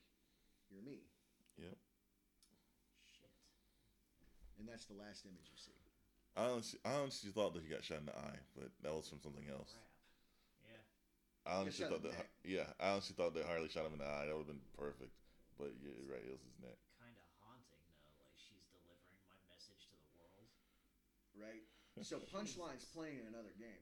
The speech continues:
Speaker 1: They're,
Speaker 2: Oh,
Speaker 1: they,
Speaker 2: yeah.
Speaker 1: they're ready for this.
Speaker 2: Yeah.
Speaker 1: Which makes me lead, leads me to believe Joker knew this was ha-, th-, knew how this was gonna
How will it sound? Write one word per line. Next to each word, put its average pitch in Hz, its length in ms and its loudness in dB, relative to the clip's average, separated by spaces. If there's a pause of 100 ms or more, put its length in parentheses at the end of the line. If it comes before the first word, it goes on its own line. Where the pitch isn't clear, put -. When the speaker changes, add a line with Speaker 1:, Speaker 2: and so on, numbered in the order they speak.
Speaker 1:
They're, 135 240 -6
Speaker 2:
Oh, 127 80 2
Speaker 1:
they, 110 80 6
Speaker 2:
yeah. 78 240 2
Speaker 1:
they're 170 320 2
ready 127 320 -6 (160)
for 87 80 -16
this. - 480 -18
Speaker 2:
Yeah. 85 240 -2 (240)
Speaker 1:
Which 139 160 -4
makes 160 240 2
me 160 160 -2
lead, 139 240 -2 (160)
leads 151 240 2
me 147 80 -2
to 127 80 -6
believe 123 480 -6 (640)
Joker 139 560 -4 (520)
knew 180 240 -2
this 120 240 -8
was 95 80 -14
ha-, 139 160 -8 (100)
th-, 127 220 -8
knew 165 240 -4
how 143 160 -4
this 139 180 -6
was 104 140 -12
gonna 117 160 -10